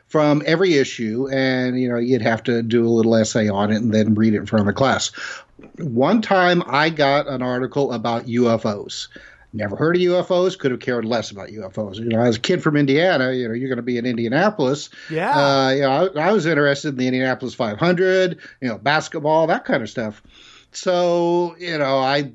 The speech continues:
Speaker 1: I did this probably, just probably a lame-ass, uh, essay about U F Os.
Speaker 2: <laughs>
Speaker 1: And I, that was, that was it for me. Everybody in my class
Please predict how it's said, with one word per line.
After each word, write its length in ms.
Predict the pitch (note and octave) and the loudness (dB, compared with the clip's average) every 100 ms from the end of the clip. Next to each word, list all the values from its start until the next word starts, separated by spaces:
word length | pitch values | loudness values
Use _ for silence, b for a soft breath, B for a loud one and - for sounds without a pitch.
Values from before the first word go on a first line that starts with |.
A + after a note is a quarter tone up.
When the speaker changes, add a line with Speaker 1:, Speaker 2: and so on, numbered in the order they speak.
| - | -8
Speaker 1:
I 140 | C3+ | -4
did 180 | C3+ B2+ | -4 -4
this 180 | A#2+ B2 | -4 -6
probably, 600 | - A#2+ A2+ A2 A2+ A2 | -4 -4 -2 -2 -2 -2
just 320 | A2+ A2+ - | -4 -6 -8
probably 380 | - A#2 A2+ A2 | -6 -4 -2 -2
a 60 | A2 | 0
lame-ass, 640 | A#2 A#2 A2+ A2 - - | 0 2 2 0 -2 0
uh, 380 | A2 G#2+ A2 G#2+ | 2 2 0 0
essay 400 | A#2+ B2+ - G#2+ | 0 0 0 0
about 260 | A#2+ A2+ A2 | 0 0 0
U 220 | A#2+ A2+ | 0 0
F 120 | G#2+ | 0
Os. 380 | E3+ F3 C#3+ C#3 E3 - | 0 2 2 -2 -6 -10
Speaker 2:
<laughs> 500 | - C3 - - F3 | -8 -8 -10 -10 -8
Speaker 1:
And 920 | - D3+ D3+ D3+ D3+ D3+ D3 D3 C#3 - _ _ _ - | -4 0 0 0 2 2 0 0 -4 -10 _ _ _ -10
I, 500 | - D3+ D3+ D3 D3 | -4 -2 0 0 -2
that 260 | A#2 D3+ D#3 | -2 -2 -2
was, 200 | D3 A#2+ | -4 -4
that 220 | C3+ D#3+ | -4 -2
was 140 | C3+ A#2+ | -4 -6
it 180 | C#3 - - - - - | -6 -8 -16 -20 -20 -20
for 340 | - C3 C3 | -8 -2 0
me. 300 | C3+ B2 - B B B - | 0 -2 -8 B B B -2
Everybody 760 | F3+ A#3+ A3 A#3+ G3 F#3+ F3+ | 2 2 0 -2 2 2 2
in 100 | F3 | 2
my 180 | E3 E3 | 0 -4
class 560 | - C#3+ A#2+ A#2+ - | -4 -4 -2 -4 -10